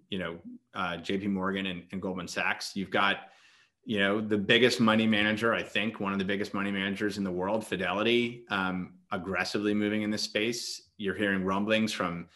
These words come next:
some of the biggest E T F companies, some of the biggest money market funds, others who, uh, you know, w-,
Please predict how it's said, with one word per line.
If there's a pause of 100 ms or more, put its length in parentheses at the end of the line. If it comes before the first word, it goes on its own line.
(420)
some
of
the
biggest
E
T
F
companies,
some
of
the
biggest
money
market
funds,
others (480)
who,
uh,
you
know,
w-,